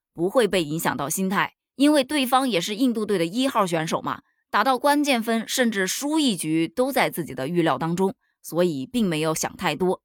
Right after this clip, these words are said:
专注比赛就好。此外，在另外一场比赛里，瑞典队以三比零淘汰了比利时队。在此后的四分之一决赛里，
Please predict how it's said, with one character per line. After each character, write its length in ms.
专 180
注 140
比 120
赛 220
就 100
好。 280
此 200
外， 320
在 200
另 160
外 140
一 60
场 200
比 120
赛 180
里， 160
瑞 200
典 200
队 260
以 180
三 280
比 100
零 260
淘 220
汰 160
了 80
比 140
利 160
时 200
队。 320
在 220
此 180
后 140
的 80
四 180
分 140
之 140
一 160
决 160
赛 180
里， 220